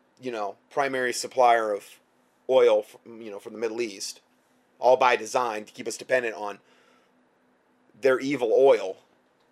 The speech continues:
And I mean that because they're Islamic. We're supporting that system that wants our absolute total annihilation and destruction when we've got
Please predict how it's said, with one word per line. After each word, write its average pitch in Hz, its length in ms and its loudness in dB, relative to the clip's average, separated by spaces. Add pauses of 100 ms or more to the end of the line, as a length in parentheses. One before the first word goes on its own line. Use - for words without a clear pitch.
(1800)
And 110 120 -8
I 120 80 -2
mean 113 180 -10
that 110 180 -2
because 104 300 -10
they're 104 140 -10
Islamic. 104 720 -12 (540)
We're 107 100 -10
supporting 135 760 -2
that 107 240 -6
system 107 640 -10 (440)
that 120 280 -2
wants 131 380 -4 (600)
our 117 160 -2
absolute 123 480 -8
total 127 300 -2
annihilation 117 680 -6
and 101 120 -14
destruction 110 580 -4 (140)
when 117 160 -10
we've 143 200 -8
got 123 340 -4